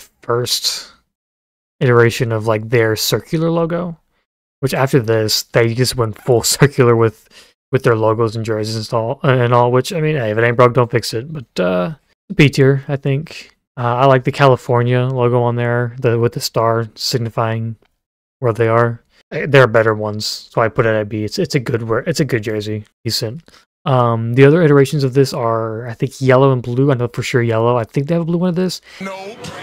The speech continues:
Speaker 1: It looks better. Can't even lie, the blue version of this looks better, but just kinda wanna put the white one there. Next we go with the Sun, Phoenix Suns. This, uh, gotta go C. It's, it's a basic, kind of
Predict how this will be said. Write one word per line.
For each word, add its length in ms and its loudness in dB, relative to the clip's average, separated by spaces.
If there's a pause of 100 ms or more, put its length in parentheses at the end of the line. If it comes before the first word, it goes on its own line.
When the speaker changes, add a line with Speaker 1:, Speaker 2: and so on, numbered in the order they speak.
(320)
Speaker 1:
It 100 0
looks 420 2
better. 360 -2 (500)
Can't 80 0
even 160 -2
lie, 200 0
the 100 0
blue 180 2
version 460 4
of 40 -4
this 160 -6
looks 140 -2
better, 540 -4
but 240 -8 (340)
just 80 -10
kinda 160 2
wanna 120 2
put 120 -4
the 60 2
white 160 4
one 160 0
there. 240 -6 (480)
Next 180 -8
we 60 0
go 160 0
with 420 -6
the 120 0
Sun, 600 0
Phoenix 400 0
Suns. 500 -4
This, 600 -2 (520)
uh, 540 -8 (420)
gotta 140 -8
go 80 -2
C. 540 0 (260)
It's, 480 -2 (100)
it's 200 -8
a 100 2 (420)
basic, 420 -2
kind 180 0
of 140 -4